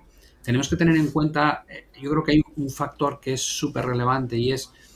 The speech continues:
que la rotación sectorial que se está produciendo dentro de los índices está siendo muy, muy agresiva. El S P hoy está subiendo en el año, pero solo se debe a siete valores.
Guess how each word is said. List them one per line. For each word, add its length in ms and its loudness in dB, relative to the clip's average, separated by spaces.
que 120 -2
la 140 6
rotación 680 0
sectorial 640 -4
que 80 -14
se 140 -12
está 200 -6
produciendo 520 -4
dentro 260 -4
de 80 0
los 180 -6
índices 600 -4
está 240 -12
siendo 260 -4
muy, 240 2
muy 180 2
agresiva. 640 -4
El 240 0
S 240 0
P 320 0
hoy 400 8
está 180 -8
subiendo 380 -2
en 80 0
el 100 0
año, 340 -2
pero 140 -6
solo 300 -2
se 180 -4
debe 220 -2
a 20 -6
siete 320 -4
valores. 500 -4